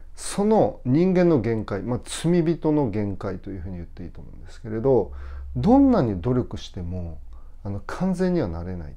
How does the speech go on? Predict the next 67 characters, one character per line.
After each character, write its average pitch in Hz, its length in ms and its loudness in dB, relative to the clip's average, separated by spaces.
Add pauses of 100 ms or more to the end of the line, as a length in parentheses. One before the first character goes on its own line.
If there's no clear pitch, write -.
て - 100 -14
い 90 60 -10
う 90 60 -12 (360)
こ 107 100 -8
と 92 120 -6
が 78 100 -8
あ - 20 -10
る 69 60 -12
わ 80 100 -14
け - 60 -14
で 104 60 -14
す - 100 -14
ね。 110 120 -12 (1600)
で、 190 60 -2
そ 202 180 0
こ 247 160 2
で 247 100 2
必 - 260 -4
要 196 140 6
と 196 100 0
な 160 140 2
っ 156 80 -6
て - 160 -8
く 95 120 -8
る 87 100 -6
の 87 120 -6
が 127 100 0
二 110 180 0
番 104 220 -4
目 104 60 -6
の 95 120 -8
ポ 95 140 -10
イ 90 40 -8
ン 82 40 -10
ト 80 120 -12
で 90 80 -14
す - 80 -18
け 123 80 -8
ど、 110 60 -6
許 117 320 0
し 175 200 -6
が 123 100 0
不 - 120 -10
可 92 140 -8
欠 90 140 -12 (120)
だ - 100 -14 (100)
と - 100 -16
い 85 40 -14
う 73 60 -18
こ - 100 -16
と - 100 -16
な - 60 -16
ん - 20 -16
で - 40 -16 (120)
す - 80 -16
よ - 120 -16
ね。 85 100 -14 (1400)
で、 151 240 0 (220)
こ 220 180 2
の 240 220 6
「許 185 400 4
せ 269 240 2
な 247 180 4
い」 107 160 0 (140)
と 107 100 -4
い 92 180 -4
う 90 60 -8